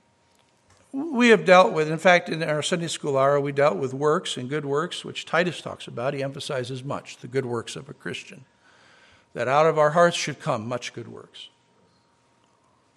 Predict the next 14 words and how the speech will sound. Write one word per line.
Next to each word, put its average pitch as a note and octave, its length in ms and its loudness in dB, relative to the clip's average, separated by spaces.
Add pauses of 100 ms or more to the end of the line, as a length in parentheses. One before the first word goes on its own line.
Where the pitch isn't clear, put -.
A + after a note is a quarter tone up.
(2750)
But D3+ 100 -6
there F#3 140 6
is F#3+ 180 6
also G3+ 460 8
that E3+ 240 2
reality G3 580 6
and F3+ 100 2
that C3+ 200 -4
truth A3 360 0
within D3 280 -6
the D3+ 40 -4
Word F3 220 4
of F#3+ 160 2
God. A#2+ 380 -2